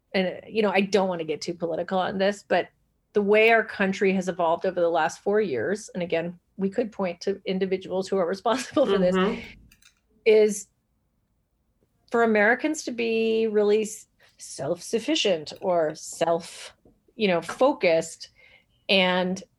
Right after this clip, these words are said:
Speaker 1: if it's not happening to you, is it a thing? Because, you know, life's all about you. <laughs>
Speaker 2: I,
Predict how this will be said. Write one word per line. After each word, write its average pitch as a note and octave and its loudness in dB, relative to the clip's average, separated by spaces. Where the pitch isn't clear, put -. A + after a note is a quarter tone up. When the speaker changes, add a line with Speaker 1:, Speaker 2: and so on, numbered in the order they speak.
Speaker 1:
if G3 2
it's - -2
not G#3+ 4
happening F3 2
to E3+ -6
you, F3+ 0
is A3 2
it A3 4
a - 4
thing? D4 4
Because, G3 0
you A3+ 0
know, A3+ 4
life's G#3+ 4
all C#4 6
about A#3+ 4
you. A#3 4
<laughs> - 6
Speaker 2:
I, F3+ 2